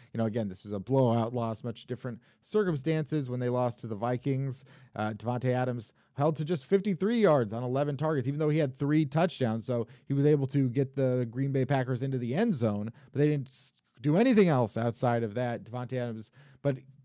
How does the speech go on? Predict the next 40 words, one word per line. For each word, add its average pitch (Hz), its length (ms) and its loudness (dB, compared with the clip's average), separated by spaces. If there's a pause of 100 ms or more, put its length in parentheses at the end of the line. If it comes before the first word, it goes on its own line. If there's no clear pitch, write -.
(160)
and 147 160 -2
the 127 80 -2
reason 147 280 0
that 127 120 -2
they 123 80 -2
couldn't 127 220 0
do 127 100 2
anything 117 240 0
outside 117 340 0
of 117 80 0
that, 139 240 2 (280)
partially 160 640 0 (180)
because 131 260 0
he 135 80 0
had 135 160 2
fifty-three 127 640 -4 (180)
yards 123 560 -2 (200)
on 123 300 -6
eleven 120 380 -6
targets, 165 580 -2 (260)
and 131 340 0
he 151 100 2
had 156 100 4
a 143 40 0
pretty 170 260 0
good 151 220 0
game 143 240 0
against 131 220 -4
the 139 80 -6
Indianapolis 127 440 -4
Colts. 170 340 -2 (120)
It 120 140 -10
did 117 160 -6
go 123 120 -2
into 120 120 -4
overtime. 139 440 -2
He 123 60 0
had 104 120 -4
seven 113 240 -4
catches 107 480 -6